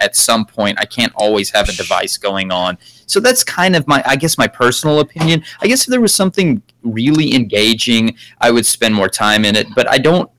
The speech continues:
I don't really like the feeling of, of, uh, pulling a slot machine handle and losing. And I feel like a lot of these games, once they get you hooked,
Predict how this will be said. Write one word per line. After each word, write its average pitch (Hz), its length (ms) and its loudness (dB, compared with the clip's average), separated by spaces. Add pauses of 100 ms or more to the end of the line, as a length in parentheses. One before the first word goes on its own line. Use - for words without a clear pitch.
I 143 60 -4
don't 180 240 0
really 170 240 4
like 139 220 2
the 131 80 -2
feeling 127 440 2
of, 107 280 2 (480)
of, 107 300 2
uh, 98 280 4 (100)
pulling 113 600 2
a 104 120 2
slot 113 400 2
machine 117 300 0
handle 107 380 0
and 92 100 -2
losing. 113 680 2
And 107 180 0
I 107 60 2
feel 117 180 -2
like 117 140 0
a 110 40 2
lot 104 160 2
of 101 80 -2
these 101 220 -4
games, 101 480 0 (300)
once 127 260 2
they 135 100 2
get 123 240 -2
you 104 80 -6
hooked, - 520 -2